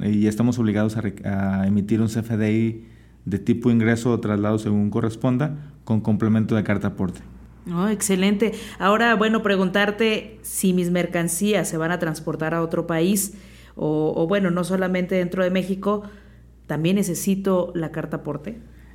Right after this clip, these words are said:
Speaker 1: Sí, la, la carta aporte es necesaria para el transporte interno en México hasta el punto de salida o el puerto.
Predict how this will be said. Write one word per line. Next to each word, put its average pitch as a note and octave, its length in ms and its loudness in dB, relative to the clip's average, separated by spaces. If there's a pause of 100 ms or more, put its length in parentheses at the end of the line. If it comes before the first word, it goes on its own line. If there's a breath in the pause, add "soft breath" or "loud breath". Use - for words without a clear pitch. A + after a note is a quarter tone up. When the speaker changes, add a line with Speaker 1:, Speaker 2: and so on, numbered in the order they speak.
(100)
Speaker 1:
Sí, B2+ 420 4
la, A#2+ 220 4
la A#2 180 2
carta C#3 220 2
aporte D3+ 420 2
es C#3+ 120 4
necesaria C3 640 2
para A2 140 2
el G2+ 60 2
transporte G#2+ 560 0
interno A#2 500 4
en A#2 80 4
México A2+ 640 0
hasta A2 220 -2
el A2 80 0
punto A#2 340 2
de A#2 80 4
salida A#2 460 2
o A2 100 4
el G#2 100 2
puerto. A2 480 -2